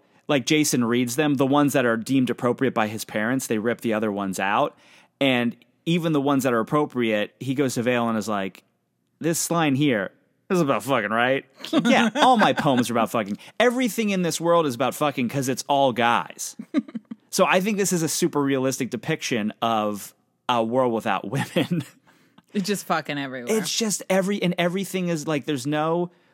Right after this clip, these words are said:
Speaker 1: movies that aren't about fucking. There's no commercials that aren't pornos. Like, everything <laughs> is about fucking in this world.
Speaker 2: Yeah. But it is, yeah.
Speaker 1: But also, it's a very, like,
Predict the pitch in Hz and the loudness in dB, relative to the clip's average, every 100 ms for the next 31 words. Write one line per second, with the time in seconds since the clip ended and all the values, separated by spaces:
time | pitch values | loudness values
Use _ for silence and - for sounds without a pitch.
0 | _ 127 135 170 170 165 143 160 156 151 | _ -4 2 2 2 0 0 2 2 2
1 | 143 147 - 147 143 147 147 143 135 120 | 2 0 0 -2 0 0 0 0 0 -2
2 | 123 151 151 143 135 - 139 120 131 - | 0 0 2 2 -2 -6 -4 0 0 0
3 | 151 151 135 139 - 135 135 139 139 139 | 0 2 2 2 0 0 2 4 2 2
4 | 143 139 190 165 185 - - 190 175 214 | 0 2 2 4 2 0 0 0 0 0
5 | 196 185 160 139 - - 139 139 139 117 | 2 2 2 2 0 -2 -2 0 -2 -2
6 | 113 113 110 117 113 95 90 - _ - | -2 -4 -6 -6 -6 -6 -12 -18 _ -20
7 | - - - - - - _ - 180 190 | -20 -20 -20 -20 -20 -20 _ -14 -8 -8
8 | 180 160 - _ _ 262 302 - 285 349 | -8 -12 -20 _ _ -2 -2 -2 -2 0
9 | 359 - - - _ _ 208 185 170 208 | -4 -8 -18 -20 _ _ -8 -2 2 4
10 | 247 240 214 190 180 175 143 147 143 147 | 4 2 2 2 2 0 2 2 2 2
11 | 165 180 190 180 _ _ - - - - | 0 0 -2 -6 _ _ -16 -14 -14 -14
12 | - 160 143 139 - | -6 0 2 0 -6